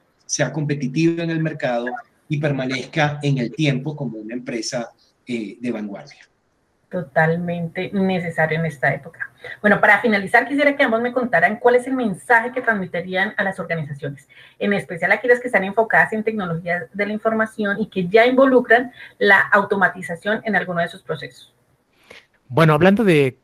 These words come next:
Speaker 3: casos de, de éxito, por ejemplo, eh, hay clientes que están automatizando sus redes. Tenemos un caso de éxito con Microsoft,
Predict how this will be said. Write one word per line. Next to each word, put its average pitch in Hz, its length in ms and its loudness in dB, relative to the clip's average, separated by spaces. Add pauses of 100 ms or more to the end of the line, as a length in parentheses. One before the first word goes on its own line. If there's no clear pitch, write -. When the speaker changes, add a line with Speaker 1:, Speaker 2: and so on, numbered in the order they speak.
(160)
Speaker 3:
casos 147 360 0
de, 120 260 -2
de 120 180 -4
éxito, 147 680 -2 (500)
por 135 140 2
ejemplo, 147 840 2
eh, 123 460 -6
hay 165 240 2 (140)
clientes 180 480 -2
que - 120 -6
están 147 440 -2
automatizando 131 640 -4
sus 120 200 -8
redes. 143 380 -2
Tenemos 135 380 -6
un 143 60 -4
caso 135 240 -6
de 127 40 -2
éxito 135 260 -8
con 117 180 -8
Microsoft, 127 640 -4